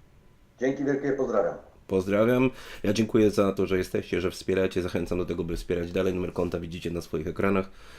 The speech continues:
Speaker 2: Zapraszam do wsparcia finansowego w ten sposób. To jest nasz, e, numer konta.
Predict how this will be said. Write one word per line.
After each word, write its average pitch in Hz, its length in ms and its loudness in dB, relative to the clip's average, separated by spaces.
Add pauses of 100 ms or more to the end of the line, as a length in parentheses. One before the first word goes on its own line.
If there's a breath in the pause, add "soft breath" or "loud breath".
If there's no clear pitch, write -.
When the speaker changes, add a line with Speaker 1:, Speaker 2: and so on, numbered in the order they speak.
(200 loud breath)
Speaker 2:
Zapraszam 92 640 0
do 85 140 -2
wsparcia 87 520 -4 (1000)
finansowego 95 600 0
w - 40 -2
ten 92 160 0
sposób. 87 360 -8
To 87 80 -2
jest 82 120 -4
nasz, 80 360 -6
e, 80 220 -6
numer 80 240 -8
konta. 90 400 -6